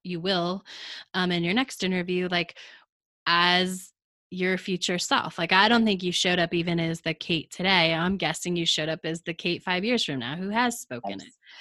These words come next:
Speaker 1: at Paleo
Speaker 2: absolutely.
Speaker 1: F X, who is this amazing online program, who's doing all these amazing things, right? 'Cause you've
Speaker 2: Yep.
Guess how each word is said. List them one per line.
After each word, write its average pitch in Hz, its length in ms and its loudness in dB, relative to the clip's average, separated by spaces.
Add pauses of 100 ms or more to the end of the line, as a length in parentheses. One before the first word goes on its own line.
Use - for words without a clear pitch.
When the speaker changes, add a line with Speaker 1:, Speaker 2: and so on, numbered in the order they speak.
(240)
Speaker 1:
at 185 80 0
Paleo - 0 -
Speaker 2:
absolutely. 165 260 -4 (140)
Speaker 1:
F - 80 -6
X, - 220 -14
who 185 160 2
is 180 280 0
this 175 220 -6
amazing 175 480 -2
online 160 340 -4
program, 160 380 -6
who's 175 180 -8
doing 180 240 -2
all 165 80 -4
these 165 200 -6
amazing 160 600 -8
things, 180 440 -2
right? 160 360 -4
'Cause 180 200 -4
you've 208 220 2
Speaker 2:
Yep. - 140 -2